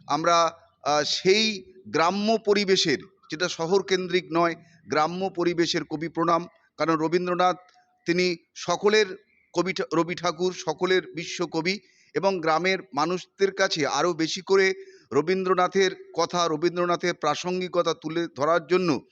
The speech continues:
এখানে দেখলাম হিন্দু, মুসলিম সব সম্প্রদায়ের ছোট ছোট ছেলেমেয়েরা এই কবি প্রণাম অনুষ্ঠানে অংশ নিল এবং একটা সম্প্রীতির অনন্য নজির এবং,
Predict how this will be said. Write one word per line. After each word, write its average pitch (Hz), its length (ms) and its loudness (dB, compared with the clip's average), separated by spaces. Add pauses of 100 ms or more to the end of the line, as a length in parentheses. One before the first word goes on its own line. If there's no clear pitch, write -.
(280)
এখানে 170 260 -2
দেখলাম 170 440 0 (300)
হিন্দু, 175 380 0
মুসলিম 165 500 -2
সব 196 340 -2
সম্প্রদায়ের 170 640 0
ছোট 160 240 -10
ছোট 160 280 -10
ছেলেমেয়েরা 160 580 0 (320)
এই 185 280 0
কবি 170 220 -4
প্রণাম 165 380 -2
অনুষ্ঠানে 165 560 -2 (320)
অংশ 156 280 0
নিল 175 320 2 (340)
এবং 208 260 0
একটা 208 160 -2
সম্প্রীতির 196 760 -4 (260)
অনন্য 190 400 0
নজির 165 540 0 (320)
এবং, 180 380 0